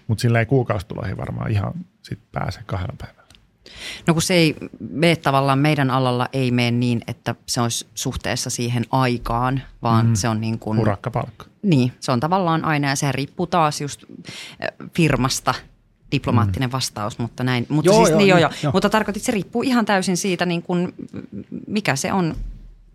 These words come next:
Speaker 2: se kampanja. Miten se vaikuttaa, ostetaanko se vuodeksi pyörimään, jos ostetaan lisäoikeudet, sit voi tulla yhtäkkiä puhelinsoitto vuoden päästä, että hei, firma halusi vielä ostaa vuoden oikeudet, niin sitten sieltä tulee summa rahaa.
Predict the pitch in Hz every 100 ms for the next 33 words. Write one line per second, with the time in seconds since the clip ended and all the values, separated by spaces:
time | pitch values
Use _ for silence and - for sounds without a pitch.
0 | - - 156 123 - 117 - - - 214
1 | 202 175 - - - 196 185 180 - 180
2 | 175 175 - 170 165 165 233 - _ -
3 | - - - - 143 165 160 165 - -
4 | 165 160 165 156 156 156 151 - - -
5 | 135 139 139 147 147 151 160 156 151 151
6 | - - 143 143 143 139 147 143 - 139
7 | 143 139 135 139 135 131 139 127 127 135
8 | 143 - 226 226 214 180 175 160 156 135
9 | 139 - _ _ - - 127 117 113 117
10 | 127 104 101 - 113 120 127 123 - 131
11 | 117 - - - - 120 117 120 123 120
12 | - - - 120 113 113 110 - 107 131